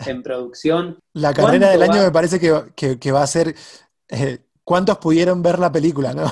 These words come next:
Speaker 2: <laughs> Como
Speaker 1: Exactamente, ¿cuánto, cómo vieron la película? Esa va a ser la conversación, pero, pero bueno, volvieron las primeras, eh, cifras. Tenet,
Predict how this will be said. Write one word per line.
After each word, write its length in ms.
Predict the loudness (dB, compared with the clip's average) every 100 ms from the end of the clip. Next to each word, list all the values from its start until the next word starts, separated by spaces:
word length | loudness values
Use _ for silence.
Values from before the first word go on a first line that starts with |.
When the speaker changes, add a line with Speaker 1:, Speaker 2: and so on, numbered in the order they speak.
| -8
Speaker 2:
<laughs> 160 | -16 -14
Como 200 | -12 -8
Speaker 1:
Exactamente, 920 | -6 -6 -6 -8 -8 -8 -8 -8 -8
¿cuánto, 380 | -8 -6 -8 -8
cómo 260 | -8 -6 -6
vieron 220 | -8 -8
la 80 | -8
película? 240 | -8 -8
Esa 160 | -6 -6
va 120 | -8
a 20 |
ser 160 | -8 -10
la 160 | -10
conversación, 440 | -12 -14 -12 -8 -6
pero, 220 | -6 -10 _ _
pero 200 | -8 -4
bueno, 280 | -2 -2 -4
volvieron 320 | -6 -2 -2
las 120 | -4 -8
primeras, 500 | -6 -4 -4 -6 _ -18
eh, 200 | -16 -12
cifras. 580 | -8 -6 -2 -2 -4 -12 _ _
Tenet, 560 | -2 0 0 -4 _